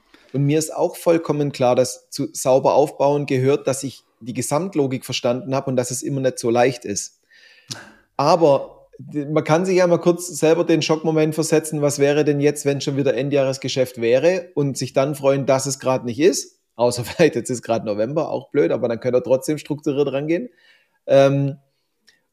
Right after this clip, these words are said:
und ich hatte neulich eine, eine ganz interessante Diskussion. Ähm,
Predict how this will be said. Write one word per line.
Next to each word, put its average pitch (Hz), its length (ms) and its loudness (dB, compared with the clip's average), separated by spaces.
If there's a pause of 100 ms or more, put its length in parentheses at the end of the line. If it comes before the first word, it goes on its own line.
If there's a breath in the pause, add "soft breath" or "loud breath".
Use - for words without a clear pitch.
und 143 260 4
ich 139 120 2
hatte 151 120 4
neulich 165 240 6
eine, 165 300 4
eine 147 140 -2
ganz 147 240 0
interessante 147 520 0
Diskussion. 147 680 2 (400)
Ähm, 147 640 4